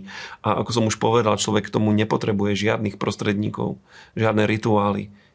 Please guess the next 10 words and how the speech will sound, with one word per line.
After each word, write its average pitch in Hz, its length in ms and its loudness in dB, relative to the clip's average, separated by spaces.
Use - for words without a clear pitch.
Ide, 107 400 2
ide 104 160 0
o - 100 2
skutok 110 320 -2
viery, 104 400 2
o, 101 300 0
o 113 80 4
jednu 107 340 2
modlitbu. 107 560 0
Takže, 104 340 0